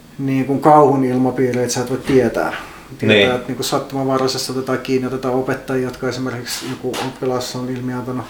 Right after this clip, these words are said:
Speaker 1: Et se on, se on tosi tehokasta, koska vaikka periaatteessa, jos kaikki niinku protestois, niin ei, vaikka, vaikka siellä okei, joidenkin mielipide-,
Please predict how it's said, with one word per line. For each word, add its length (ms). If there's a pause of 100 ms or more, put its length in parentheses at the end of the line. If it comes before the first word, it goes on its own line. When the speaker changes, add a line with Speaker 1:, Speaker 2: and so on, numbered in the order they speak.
(520)
Speaker 1:
Et 80
se 100
on, 280
se 100
on 60
tosi 180
tehokasta, 580
koska 640
vaikka 360
periaatteessa, 680 (140)
jos 140
kaikki 340
niinku 260
protestois, 880
niin 240
ei, 320 (1400)
vaikka, 340
vaikka 240
siellä 200
okei, 400 (600)
joidenkin 260
mielipide-, 840